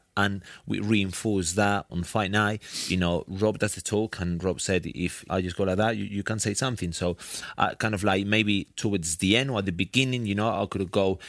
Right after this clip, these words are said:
"That was a good round. That is what I'm talking about. That's good boxing." And then Rob talks, or during the fight, you know, just like Joby saying something as well, you know, beautiful, things like that, just to encourage the guy. So, but once on that minute is one man talking,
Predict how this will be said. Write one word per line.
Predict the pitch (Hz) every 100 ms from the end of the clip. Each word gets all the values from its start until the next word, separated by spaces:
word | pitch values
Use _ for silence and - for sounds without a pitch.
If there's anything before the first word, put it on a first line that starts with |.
| -
"That | - 110
was | 107
a | -
good | 98
round. | 110 104 98
That | 117 117
is | 95 -
what | 104 101
I'm | 98
talking | 117 98
about. | 95 87 87
That's | 107 -
good | - 92
boxing." | 107 - 92 82 71
And | 92 92
then | 98 87 - - _
Rob | 101 107
talks, | - 107 101 95 - - -
or | - 90 92 92 92
during | 98 107 90
the |
fight, | - 113 107
you | 98
know, | 101 101
just | 92
like | 90 82 85
Joby | 104 104
saying | - 101 98
something | 107 101 101
as | 98 92
well, | 104 104
you | 98
know, | 98 85
beautiful, | 101 104 101 - 101 98 87
things | - 104 98
like | 95
that, | 104 101 - -
just | - 135
to | 131
encourage | 113 107 92 -
the | 85
guy. | 120 98 -
So, | - 87 90 - -
but | 85 80
once | 107 120 117 - - -
on | 101
that | 113 -
minute | 113 107 101 - - -
is | 87 92
one | 92 90
man | 92 87
talking, | 92 85 80